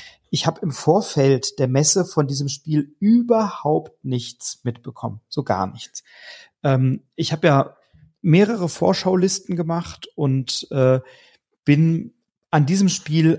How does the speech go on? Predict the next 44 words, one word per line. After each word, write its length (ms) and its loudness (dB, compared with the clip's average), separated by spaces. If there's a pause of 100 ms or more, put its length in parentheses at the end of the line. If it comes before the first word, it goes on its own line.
also 280 2
in 160 -2
meiner 280 0
Vorschau- 640 0
und 160 -6
Vorfreudeliste 880 0
überhaupt 500 0
nicht 120 -6
vorbeigekommen, 680 0 (540)
ähm, 300 0
hatte 140 -4
das 220 -6
null 280 4
auf 160 2
dem 100 -2
Radar 500 0
und 100 -2
hätte 260 2
es 140 0
vermutlich 600 0
auch 400 -2
nicht 340 0
auf 120 -2
dem 60 -2
Radar 360 -2
gehabt, 380 -4 (540)
ähm, 440 4 (160)
rein 460 0 (100)
über 240 2
die 140 -2
Internetseite, 720 0
denn 220 -2
es 240 -8
hat 320 -6
einen 240 -2
Namen, 540 2
der 140 2
mich 300 2
so 120 -2
gar 240 2
nicht 320 -2
anmacht, 500 0
nämlich 320 -4
Dorfromantik. 1300 0